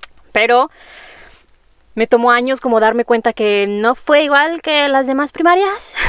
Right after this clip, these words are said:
<laughs> Am, mira, solo como mi, la manera en la que yo lo veía.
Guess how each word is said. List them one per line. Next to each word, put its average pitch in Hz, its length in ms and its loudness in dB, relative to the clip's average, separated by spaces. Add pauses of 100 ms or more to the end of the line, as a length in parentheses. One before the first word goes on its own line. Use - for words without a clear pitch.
(800)
<laughs> 302 1200 -6
Am, 220 760 2 (520)
mira, 233 300 4 (180)
solo 247 360 2 (100)
como 214 280 0 (760)
mi, 240 340 0 (360)
la 247 120 0
manera 247 220 0
en 254 60 -2
la 247 100 2
que 226 160 -4
yo 226 140 4
lo 214 120 2
veía. 185 400 -4